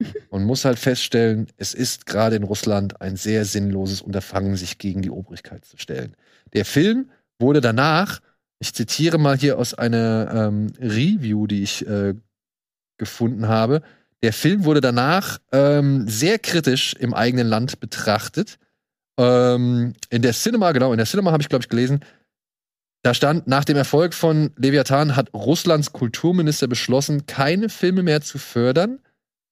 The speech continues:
Speaker 2: die den Geist der Sinnlosigkeit unseres Lebens verbreiten.
Speaker 1: What?
Speaker 2: <laughs>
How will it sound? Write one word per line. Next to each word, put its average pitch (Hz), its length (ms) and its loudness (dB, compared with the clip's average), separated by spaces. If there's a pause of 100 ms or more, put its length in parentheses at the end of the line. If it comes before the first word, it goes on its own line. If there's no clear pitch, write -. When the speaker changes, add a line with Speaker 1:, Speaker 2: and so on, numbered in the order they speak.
(180)
Speaker 2:
die 170 440 2 (1400)
den 117 180 0
Geist 143 640 0
der 135 200 2
Sinnlosigkeit 180 1120 0
unseres - 420 0
Lebens 113 360 0
verbreiten. 82 640 -6 (460)
Speaker 1:
What? 277 460 -2
Speaker 2:
<laughs> 107 100 -4